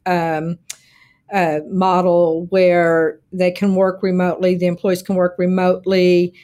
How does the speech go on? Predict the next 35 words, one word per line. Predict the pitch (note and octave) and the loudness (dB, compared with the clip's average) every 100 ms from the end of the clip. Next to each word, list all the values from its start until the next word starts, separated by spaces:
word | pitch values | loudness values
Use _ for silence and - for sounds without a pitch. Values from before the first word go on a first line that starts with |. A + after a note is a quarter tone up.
| _ _ _ | _ _ _
uh, | G3 F#3 F3 E3+ E3+ A3+ | -2 2 2 2 -2 -6
maybe | G3 F3+ F3 | -4 -2 -4
two | - G#3+ | -4 -2
days | F#3 F3+ F3+ | 0 2 0
a | F3+ | -2
week, | E3+ F3+ F3+ F3 E3 - _ | 0 2 2 2 -2 -8 _
and | F#3 F#3 F3 F3 E3+ | -4 -2 0 -2 -2
then | F#3 F3 | -2 -2
come | - F#3+ | -4 -2
back | F3+ E3 E3 | 0 -2 -2
into | F3 E3 | -6 -6
the | E3+ - | -6 -4
office | E3+ E3+ - E3+ E3+ | -2 -2 -2 -4 -4
two | - F3+ | -4 -4
or | E3+ | -4
three | F3+ E3+ | -4 -2
days | F3 E3+ F3 | 0 0 -2
a | |
week. | D#3+ F3 E3+ E3 _ - - _ - | -2 0 0 -2 _ -20 -20 _ -6
That | F#3 F#3+ | -2 0
way | F#3+ F#3 | 0 0
they've | F3 F3 | 0 -2
got | F3 F3 E3+ - F3 | -2 0 0 -4 -4
that, | F3 E3+ E3 - - - | -2 -2 -4 -8 -14 -6
um, | G3 F3 E3 D#3+ E3 - _ - | -2 -2 -2 -4 -8 -16 _ -12
that, | G3+ F#3 D#3 _ _ | -4 -4 -4 _ _
those | A#3 F#3+ - | -2 -2 0
informal | G#3+ F#3+ G3+ F#3 F3 | -4 -2 -2 -2 -4
discussions, | E3+ - E3+ E3+ F3+ F3 E3+ E3+ - - | -6 -4 -4 -4 -6 -6 -6 -8 -12 -8
you | F#3+ F3 | -4 -2
know, | E3+ | -2
where | E3+ F3 | -2 0
they're | F3 | 0
working | F3 E3+ F3+ E3+ | 0 -2 -4 -6
together. | E3+ E3+ E3 F3 | -4 -4 -2 -4